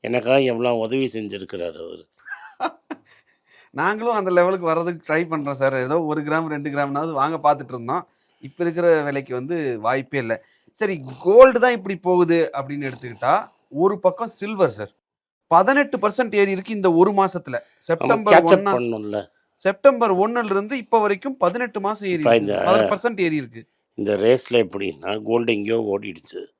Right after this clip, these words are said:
Speaker 2: ம்.
Speaker 1: அதுட்ட கேட்ச் அப் பண்ணணும்ல. இந்த கோல்டு சில்வர் ரேஷியோங்கிறது
Speaker 2: ம்.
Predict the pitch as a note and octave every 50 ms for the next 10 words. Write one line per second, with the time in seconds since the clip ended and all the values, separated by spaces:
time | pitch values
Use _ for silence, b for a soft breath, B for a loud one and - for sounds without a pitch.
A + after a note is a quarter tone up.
0 | _ _ _ C#3+ D3 C#3+ C3+ B2+ A#2+ - _ _ - B2 C3 B2+ D3 C3+ - -
1 | C#3 C#3 C#3 - A2 A2 - _ - G#2 G#2 G2 F#2+ F2+ F2+ F2 F2+ E2+ - _
2 | _ _ _ _ - G#2 G#2+ A2+ G2 G2 A#2+ C3+ C#3+ C3+ B2+ - B2 B2 A#2+ A#2+
3 | A#2 G#2 A2 A2 A2 A2 - - A#2 A2+ G#2+ G#2 G#2 G#2+ G2 A#2+ A#2+ A2 F#2+ F2
4 | D#3+ D#3+ D3 B2